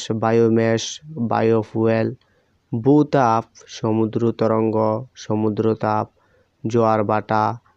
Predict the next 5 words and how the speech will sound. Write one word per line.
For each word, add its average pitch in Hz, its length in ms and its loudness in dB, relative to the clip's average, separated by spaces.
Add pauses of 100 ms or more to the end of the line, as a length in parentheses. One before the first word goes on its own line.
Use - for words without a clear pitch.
(240)
শহরে 113 580 0 (200)
আবর্জনা, 110 680 0 (600)
হাইড্রোজেন 113 680 0
ফুয়েল 113 420 0
সেল 110 360 -2